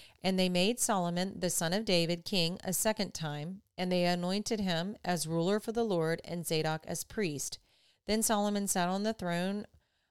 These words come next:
of the Lord as king instead of David his father, and he prospered, and all Israel obeyed him. All the officials, the mighty men, and also the sons of King David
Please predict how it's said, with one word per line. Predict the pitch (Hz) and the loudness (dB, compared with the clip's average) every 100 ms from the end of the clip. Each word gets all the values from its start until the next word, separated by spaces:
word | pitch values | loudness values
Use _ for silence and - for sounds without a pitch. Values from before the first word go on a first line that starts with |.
| _ _ _ | _ _ _
of | 180 185 | 0 2
the | 214 | 2
Lord | 208 170 175 190 | 2 2 2 2
as | 180 180 | -2 -2
king | - 226 180 175 | -2 0 2 0
instead | 180 170 - 185 | -2 -2 2 2
of | 208 | 2
David | 220 190 165 170 | 2 2 2 0
his | 170 - | -2 -6
father, | - 156 151 180 - - | -2 -2 0 -2 -2 -4
and | 175 | -2
he | 180 | -2
prospered, | - 170 170 - 202 214 - | -4 -4 -4 -2 0 0 -2
and | 170 | -4
all | - 185 - | 0 0 0
Israel | 190 170 165 175 - | -4 -2 0 -2 -2
obeyed | 170 185 185 | -2 0 0
him. | 156 147 139 - _ _ _ _ | -2 -4 -10 -16 _ _ _ _
All | - 175 | -2 2
the | 202 | 4
officials, | 220 208 196 214 220 220 - | 2 0 0 0 0 -2 -6
the | 170 | -4
mighty | 170 165 208 | 0 0 0
men, | 190 175 180 - | 0 0 -2 -4
and | 175 | -4
also | 151 165 - | -2 -2 -2
the | 214 | -2
sons | 208 190 180 185 | -2 -4 -4 -6
of | |
King | - 208 | -6 -4
David | 214 170 151 165 | 0 0 0 -4